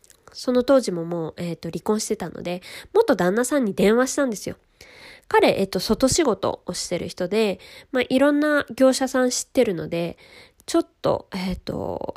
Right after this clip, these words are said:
除雪車呼べないかって、無理なお願いというか聞いてみたんです。そうしたら彼も、「いやー、もう今この、今日の今日で、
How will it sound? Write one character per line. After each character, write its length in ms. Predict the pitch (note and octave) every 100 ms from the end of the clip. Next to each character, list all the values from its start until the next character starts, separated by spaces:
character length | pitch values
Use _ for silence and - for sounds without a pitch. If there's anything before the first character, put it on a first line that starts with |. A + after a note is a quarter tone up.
| F#3
除 120 | G#3+ -
雪 320 | F#4 F#4 G4
車 280 | - G#3 - -
呼 120 | G3+
べ 120 | G3
な 160 | A#3 C4
い 80 | A3+
か 120 | -
っ 60 | - -
て、 80 | - - - _ _ _ _ _ - -
無 160 | A#3 C#4+
理 100 | A3
な 220 | E3+ - -
お 100 | F#3
願 340 | F#3+ A3 G#3+
い 60 | G#3
と 160 | G#3
い 40 | G3+
う 40 |
か 180 | - -
聞 140 | - A#3+
い 40 |
て 80 | B3+
み 120 | A#3
た 100 | E3
ん 60 | -
で 80 | -
す。 160 | - _ - - -
そ 160 | -
う 40 | C4
し 80 | -
た 100 | F3+
ら 80 |
彼 280 | - G3+ F3+
も、 160 | E3 D#3+
「い 180 | - G3
や 280 | G3 F#3 F#3
ー、 40 |
も 180 | G3 G3
う 40 |
今 260 | F#3 F#3 F#3
こ 200 | - G3+
の、 400 | A3 B3 B3+ B3+ - - - - - _ -
今 320 | - D4 D4+
日 60 | D4
の 240 | D4 C#4 _ _ _ _ -
今 220 | D4 C#4+
日 60 | A3
で、 520 | D3+ E3+ E3+ D#3